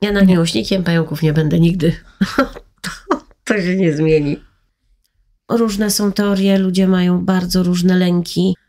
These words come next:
Speaker 1: Zamiast po prostu mówić o sprawach prostych, otwarcie, nie komplikować ich,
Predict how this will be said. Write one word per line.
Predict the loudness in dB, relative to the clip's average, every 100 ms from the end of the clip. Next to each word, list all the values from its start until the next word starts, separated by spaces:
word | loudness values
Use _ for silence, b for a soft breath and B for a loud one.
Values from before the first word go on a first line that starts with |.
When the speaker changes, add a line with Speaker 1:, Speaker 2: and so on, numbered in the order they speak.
| _ _
Speaker 1:
Zamiast | -2 0 -2
po | -6
prostu | -2 -2 -2 -2
mówić | 0 0
o | -2
sprawach | -2 -2 -2 -2 -6
prostych, | -4 -4 -2 -2 -2 -2 -12 -6
otwarcie, | -6 -2 -4 -4 -4 0
nie | 0
komplikować | 0 -2 -2 -4 -4 -2 -2 -2
ich, | -4 -6